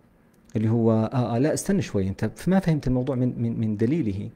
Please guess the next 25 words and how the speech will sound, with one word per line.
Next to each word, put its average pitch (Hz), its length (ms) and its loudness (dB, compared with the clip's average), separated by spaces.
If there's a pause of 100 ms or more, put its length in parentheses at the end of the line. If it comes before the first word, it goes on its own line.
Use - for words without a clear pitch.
(140)
وفلان 151 380 0
بيحكي 131 340 0
بوجهة 127 340 0
نظر 131 220 0
علمية 120 380 4
حقيقية، 123 680 -4 (400)
وبالعكس 160 380 0
هو 175 120 6 (420)
اللي، 113 160 2
اللي 117 200 2
يخالفني 131 640 6 (160)
بعلم، 143 440 4 (2500)
آه، 104 200 -2
في، - 240 -4
في، 117 160 -4
في 110 140 -8
تلك - 200 -2
السياقات 101 520 0
كان 120 160 -4
طبعًا 123 260 0
بتكون - 220 -4
مش 139 160 -2
مسائل 107 300 -2
يعني 92 180 -2
خلافات 95 480 -4